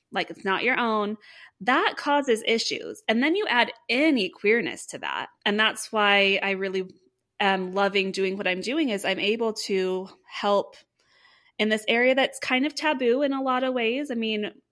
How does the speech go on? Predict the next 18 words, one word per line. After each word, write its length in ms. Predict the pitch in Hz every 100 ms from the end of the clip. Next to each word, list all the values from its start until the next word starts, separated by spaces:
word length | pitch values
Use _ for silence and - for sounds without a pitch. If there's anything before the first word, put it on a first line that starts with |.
| _ -
ta-, 260 | 240 - -
talk 160 | - 269
about 220 | 262 -
purity 320 | - 320 294
culture. 360 | - 208 185 208
Yes, 440 | 202 233 247 -
raised 360 | 214 220 233 226
Mormon 440 | 214 233 226 196
is 160 | 196 190
purity 320 | - 240 262
culture, 320 | - 190 190
but 180 | 190 -
being 180 | 240 285
in 80 | 254
America 480 | 196 214 440 427 190
is 120 | 185
purity 360 | - 170 156 -
culture. 520 | - - - -